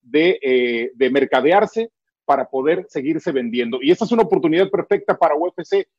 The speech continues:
Repito, la salud es primero, pero si se siguen las reglas de sanidad y si todo se va, eh, bajo el, el, la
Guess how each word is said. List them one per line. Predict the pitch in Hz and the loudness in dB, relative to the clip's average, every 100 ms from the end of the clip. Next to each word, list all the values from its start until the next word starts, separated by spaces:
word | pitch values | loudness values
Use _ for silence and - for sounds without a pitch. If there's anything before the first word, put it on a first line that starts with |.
| _ | _
Repito, | 120 - 160 117 - _ _ - | -4 -2 -2 -4 -12 _ _ -10
la | 110 151 165 | 2 4 4
salud | 208 185 160 | 6 6 4
es | - | -2
primero, | 131 131 147 160 _ - | -2 2 2 0 _ 0
pero | 156 185 170 | 2 4 0
si | 143 | -4
se | 131 | -10
siguen | 113 165 165 | -6 -6 -4
las | 135 | -4
reglas | 120 143 147 113 | -4 -6 -6 -10
de | 113 | -10
sanidad | 113 104 107 139 - _ - | -12 -6 0 0 0 _ -20
y | - | -14
si | 117 - | -16 0
todo | 185 226 226 | 4 6 6
se | 185 - 120 - _ 113 | 4 0 -2 -4 _ 2
va, | 147 160 139 | 4 6 4
eh, | 123 113 107 _ _ | -2 -4 -8 _ _
bajo | 120 135 - 127 123 | -2 -2 0 0 0
el, | 120 113 117 | -2 -4 -6
el, | 120 120 | -8 -4
la | 117 117 | -4 -4